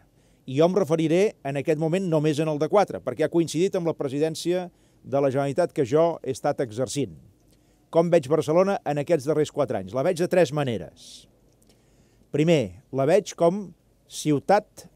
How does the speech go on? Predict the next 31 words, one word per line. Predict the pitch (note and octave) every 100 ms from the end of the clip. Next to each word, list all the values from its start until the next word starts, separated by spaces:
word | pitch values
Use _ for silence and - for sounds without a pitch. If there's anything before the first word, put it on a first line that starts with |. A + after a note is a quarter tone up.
| -
de | F3
les | F3+
persones. | - F#3 - G#2 C#2 - - - - _ _ _ _ _ _ _ _ _ _ _ _
Aquest | B2 -
somni | E3 E3 E3+
social | D#3 C#3 E3+ E3
que | D#3+
deia | D#3 C#3+
l'alcalde. | C3 - F2+ - - - _ _ _ _
Ciutat | - D3 C#3+ F#3
de | E3+ E3
les | -
persones. | C3 G#2+ F#2 G2 -
Com | F#3+
més | F#3+ E3
la | F3+
veig? | D#3 B2+ - - - _ _ _ _ _ -
Com | D3+
a | D#3
capital | D#3 D3+ D3 F#3
d'un | F#3 E3
país, | D#3+ A#2 F2+ - - - _ _ _
capital | C3 C#3 C#3 E3
de | E3
Catalunya, | D3 C3+ B2 F#2+ D2+ D2+ _ _ _ _ _
que | D3 C#3+
exerceix | A#2+ D3 C#3+ - E3 D3+
de |
capital, | C#3+ C3+ A2+ D2 - - _ -
sense | - F3 E3+ F3
complexes. | D#3 A2+ F2+ - - - -